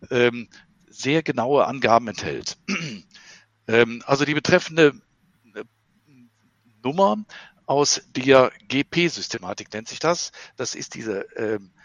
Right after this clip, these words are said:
die Liste der Erzeugerpreise für gewerbliche Produkte, trägt man auch ein, ähm, in, in dem Formular.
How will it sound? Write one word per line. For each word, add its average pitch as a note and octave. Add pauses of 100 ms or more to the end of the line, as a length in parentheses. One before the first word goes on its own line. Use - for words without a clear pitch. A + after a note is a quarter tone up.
(180)
die G#2+
Liste A2+
der G#2+
Erzeugerpreise G#2+
für G#2
gewerbliche F#2+
Produkte, C#3+ (260)
trägt -
man G#2
auch D#3
ein, C3+ (440)
ähm, B2 (160)
in, B2
in A2+
dem A#2
Formular. G#2